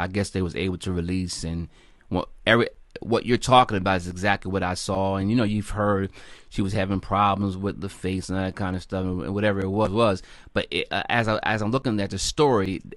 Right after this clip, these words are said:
that seems to be, that seems to be the common theme, not just back when I, when we, when we were younger. I mean, uh,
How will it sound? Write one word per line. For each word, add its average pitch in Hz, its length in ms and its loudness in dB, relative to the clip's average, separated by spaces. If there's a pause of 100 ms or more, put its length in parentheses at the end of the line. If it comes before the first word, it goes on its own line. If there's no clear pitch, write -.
that 113 260 -2
seems 123 440 -2
to 104 60 -2
be, 101 180 0
that 120 300 0
seems 127 300 -4
to 110 80 -6
be 117 60 -2
the 104 120 -2
common 113 560 0
theme, 110 540 2 (300)
not 170 180 2
just 135 200 -4
back 120 200 2
when 98 160 -6
I, 90 120 -6
when 104 240 -8
we, 107 120 -6
when 98 180 -8
we 131 140 -4
were 139 100 -2
younger. 95 420 -6 (100)
I 139 60 -4
mean, 117 420 -4 (1200)
uh, 95 120 -4